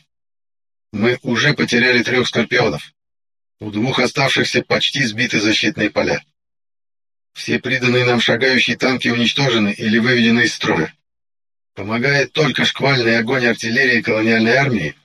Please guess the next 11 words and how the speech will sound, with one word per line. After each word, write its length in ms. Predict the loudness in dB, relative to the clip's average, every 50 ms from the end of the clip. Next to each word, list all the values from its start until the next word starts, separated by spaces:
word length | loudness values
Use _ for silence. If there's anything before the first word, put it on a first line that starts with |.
| _ _
и 140 | -2 0 2
ракетные 540 | 2 0 0 -2 -2 -4 -2 0 0 0 2
удары. 400 | 2 2 0 0 0 -2 -6 -12 _ _ _ _ _ _ _ _ _ _ _ -4
Но 200 | 0 0 0 2
боеприпасов 760 | 2 2 2 2 0 0 0 0 -2 -2 -2 -2 -4 -2 0
у 60 | 2
военных 400 | 4 4 4 2 2 0 0 0
осталось 420 | -2 -2 0 -2 -2 0 0 0
уже 180 | 0 0 0 0
совсем 380 | 0 0 0 0 0 0 0 0
немного. 420 | 0 2 2 2 0 0 -4